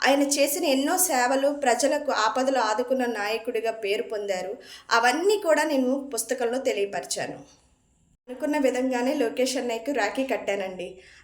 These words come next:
అక్కడ నేను ఇచ్చిన ప్లాంట్, అలాగే గిఫ్ట్, రాఖీ, అలా ప్రతిదీ మీకు నేను వీడియోలో చూపిస్తాను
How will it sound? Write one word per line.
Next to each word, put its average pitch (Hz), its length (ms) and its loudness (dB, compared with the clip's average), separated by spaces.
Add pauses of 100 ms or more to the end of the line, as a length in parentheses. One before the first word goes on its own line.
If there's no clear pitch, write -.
అక్కడ 240 260 0
నేను 240 200 2
ఇచ్చిన 285 580 0 (180)
ప్లాంట్, 233 460 2 (540)
అలాగే 247 400 6
గిఫ్ట్, 254 520 -4 (520)
రాఖీ, 254 720 6
అలా 302 140 4
ప్రతిదీ 311 840 4
మీకు 294 180 -2
నేను 277 220 4
వీడియోలో 254 380 2
చూపిస్తాను 247 720 -4